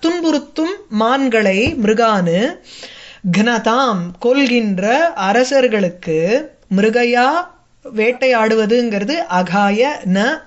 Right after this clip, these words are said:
பாவம் இல்லை. So மூன்று விஷயங்கள் சொல்லிட்டார். ஒண்ணு திமிங்கிலம், ஏன்னா அந்த திமிங்கிலம் தன்னுடைய ஜாதியில பிறந்த மீனையே சாப்பிடுறது. அபல ஸ்வகுல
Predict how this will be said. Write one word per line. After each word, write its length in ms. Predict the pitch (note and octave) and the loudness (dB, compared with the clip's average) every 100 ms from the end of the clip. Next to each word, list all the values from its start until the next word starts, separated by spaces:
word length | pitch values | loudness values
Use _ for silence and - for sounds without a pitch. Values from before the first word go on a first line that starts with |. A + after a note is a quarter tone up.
| - | -4
பாவம் 380 | F#3+ F3+ B3 | -2 0 0
இல்லை. 300 | A3 D3 D#3 - - - - | -2 -8 -10 -12 -14 -18 -14
So 180 | - C#4 | -2 2
மூன்று 360 | B3 D#4 D#4 | 4 2 2
விஷயங்கள் 420 | B3+ B3 C#4+ C4+ B3+ | 0 0 -2 0 0
சொல்லிட்டார். 420 | A#3+ G#3+ C#4 E4 | 0 0 0 0
ஒண்ணு 320 | G#3 A#3 C#4 D#4+ | -2 -2 -2 -2
திமிங்கிலம், 520 | B3+ B3+ C4 G#3+ F3+ F3+ | -4 -2 -2 -4 -4 -8
ஏன்னா 120 | A3 | -4
அந்த 240 | C4 A#3+ G#3+ | -2 -2 -4
திமிங்கிலம் 500 | B3 C4+ C4+ C#4+ D4 | -4 -4 -2 -2 -2
தன்னுடைய 420 | A3+ B3+ C#4 B3+ | -4 -2 -2 0
ஜாதியில 400 | A#3+ A#3+ B3+ A3+ | 0 -2 -2 -4
பிறந்த 280 | G#3+ A3 G#3+ | -4 -4 -4
மீனையே 400 | A3+ A#3+ A#3+ C#4 | -2 -2 -2 -2
சாப்பிடுறது. 580 | G3 F#3 G3 F#3 F3+ - - - - - | -4 -4 -4 -4 -6 -10 -20 -20 -20 -12
அபல 720 | - G3 G3+ B3+ C#4 E4+ E4+ | -2 0 2 2 2 0 -2
ஸ்வகுல 680 | - - A#3+ B3+ C#4 C4+ C#4 | 0 0 2 0 0 0 0